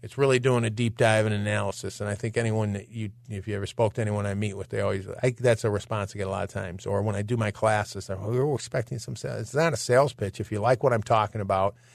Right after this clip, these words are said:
you like how we approach things, you know, maybe we'll, we'll actually work together. <clears throat> That's it. I'm always gonna give you an honest, objective evaluation, but I want you to understand some of these things. I don't wanna talk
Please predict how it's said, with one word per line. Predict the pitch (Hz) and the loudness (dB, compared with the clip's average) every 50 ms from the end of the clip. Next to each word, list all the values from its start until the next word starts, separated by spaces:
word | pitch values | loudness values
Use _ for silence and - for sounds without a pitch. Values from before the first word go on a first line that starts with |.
| - - - - _ - | -20 -20 -20 -20 _ -8
you | 104 | -2
like | 101 110 127 127 - | 2 4 4 4 6
how | - 135 139 | 6 6 6
we | 131 127 123 | 6 4 4
approach | 113 - - 127 113 107 - - | 2 4 4 4 4 4 4 -2
things, | - 104 101 104 120 117 - - _ _ _ _ _ _ _ _ _ _ _ _ _ - - | -4 -2 -2 -2 -4 -6 -8 -14 _ _ _ _ _ _ _ _ _ _ _ _ _ -8 0
you | 190 185 | 4 6
know, | 156 147 151 139 _ _ _ - | 6 6 4 2 _ _ _ -2
maybe | - 120 127 131 | 2 2 4 4
we'll, | 135 135 135 135 131 139 147 - - | 2 2 0 0 0 0 -4 -2 2
we'll | 139 131 127 | 6 8 8
actually | 123 113 - - - 139 | 8 6 4 2 2 4
work | 123 160 151 - | 6 6 4 4
together. | - 113 104 92 - - - - _ | -2 -4 -4 -4 -4 -6 -12 -18 _
<clears throat> | _ - - 190 151 147 123 101 - _ _ _ _ _ _ _ _ _ _ _ - - - | _ 4 4 4 6 4 2 -2 -6 _ _ _ _ _ _ _ _ _ _ _ -16 -12 -4
That's | - 123 151 160 151 - - | 4 8 8 8 8 6 4
it. | 123 117 127 | 2 4 4
I'm | 117 117 | 4 6
always | 135 151 143 - | 6 6 6 4
gonna | - 139 131 | 2 0 0
give | 120 120 113 | 2 2 0
you | |
an | 107 - | 0 0
honest, | 113 120 123 131 117 - - | 0 0 0 0 -2 -4 -4
objective | 113 107 104 120 110 110 - 117 107 | -8 -2 0 0 0 2 0 -2 -2
evaluation, | 104 104 110 107 107 107 107 117 117 104 - 101 98 | -2 0 2 2 2 2 2 2 0 0 0 -4 -2
but | 107 117 | 0 2
I | 117 | 2
want | 123 156 190 220 - - | 2 2 2 2 2 2
you | 156 | 2
to | 135 | 2
understand | 131 127 117 - - - 120 123 123 123 110 | 4 2 0 -2 0 0 0 2 2 0 0
some | - 104 98 | -2 -4 -4
of | 95 92 | -4 -4
these | 92 92 - - | -6 -8 -8 -6
things. | 104 95 90 | -8 -6 -4
I | 104 | 0
don't | 117 123 | 0 0
wanna | 139 139 120 | 2 0 -2
talk | 110 - - 120 117 113 110 - - | -2 -2 2 4 4 4 4 2 -2